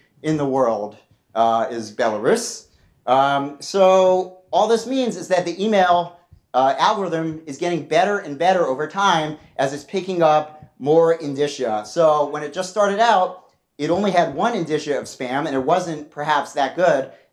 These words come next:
at pulling out spam from the larger pile. But over time, its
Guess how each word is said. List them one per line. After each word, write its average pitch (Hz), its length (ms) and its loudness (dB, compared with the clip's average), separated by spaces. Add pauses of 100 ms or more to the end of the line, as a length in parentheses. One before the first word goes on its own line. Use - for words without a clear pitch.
at 127 360 -2
pulling 160 280 -2
out 139 140 -2
spam 135 400 -6
from 123 140 -12
the 120 40 -6
larger 123 320 -2
pile. 170 520 0 (120)
But 143 120 -4
over 160 160 0
time, 175 640 0 (200)
its 139 280 -2